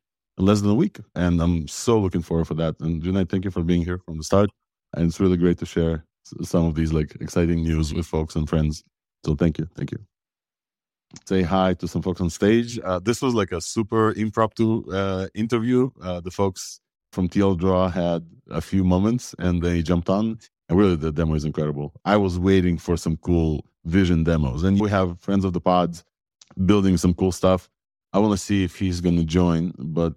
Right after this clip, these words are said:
Robert, I think his name is, he built, like, a, a thing that takes screenshot of your screen every day, like, of, throughout the whole day, and then sends it to G P T four and gives you what you did that day.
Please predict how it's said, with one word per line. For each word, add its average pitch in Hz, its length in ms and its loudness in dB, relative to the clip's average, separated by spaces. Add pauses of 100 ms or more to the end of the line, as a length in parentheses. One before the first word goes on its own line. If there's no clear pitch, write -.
Robert, 98 460 0
I 107 60 -4
think 127 220 -2
his 127 100 -2
name 127 220 0
is, 120 160 -2
he 98 140 -6
built, 92 340 -2
like, 85 200 -8
a, 80 40 -8 (720)
a 87 80 -4
thing 85 280 4
that 80 280 0
takes 82 200 0 (140)
screenshot 92 520 0
of 107 80 0
your 107 100 2
screen 120 500 -2 (360)
every 98 240 2
day, 104 400 -2 (120)
like, 92 160 -2 (100)
of, 85 240 -4
throughout 98 260 2
the 92 100 0
whole 98 160 0
day, 107 300 0
and 87 140 0
then 87 140 2
sends 90 220 -2
it 104 60 -4
to 90 80 -4
G 87 140 -2
P 85 60 -4
T 92 100 -4
four 92 280 0
and 85 120 0
gives 85 180 -2
you 82 240 -2 (560)
what 95 300 2
you 101 160 0
did 92 240 2
that 82 220 0
day. 71 180 -6